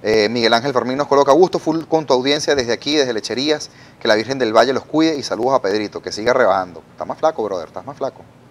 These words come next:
Y pues muchísimas gracias a ti, Miguel Ángel. Amén a tus palabras. Cachiruela nos dice, "Saludos muchachos, esa gente de Cortoelec se merecen lo que ganan. La mayoría son unos adoctrinados e incapaces".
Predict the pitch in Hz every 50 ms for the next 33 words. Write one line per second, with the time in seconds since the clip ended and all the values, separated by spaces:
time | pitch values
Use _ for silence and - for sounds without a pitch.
0 | - - - - - - - - - - - - - - - - - - _ -
1 | 104 107 131 165 160 - - - - - 87 80 - 95 85 85 - 85 90 104
2 | 107 98 95 87 82 - 107 98 92 - 120 127 127 110 92 92 107 131 143 139
3 | 135 131 - - - - - - - - - 85 85 104 120 110 92 82 73 -
4 | 78 - - - - 85 87 85 80 73 71 - - - - - - - - -
5 | - - - - 110 110 - 127 117 120 135 131 131 143 139 147 131 135 127 135
6 | 143 139 139 127 - 151 156 - 147 131 117 - 127 131 135 135 120 135 135 127
7 | 123 - - - - - 143 135 123 - - 123 117 113 113 113 127 135 - -
8 | - - - - - - - - - - 113 107 107 98 101 - - 127 127 127
9 | 123 117 110 95 - 101 95 104 101 95 87 85 85 85 87 90 90 87 98 101
10 | - - 117 120 123 120 117 117 107 104 87 - - 95 92 90 95 107 117 120
11 | 120 - 101 101 95 87 82 82 80 - - 76 - - - - - - - -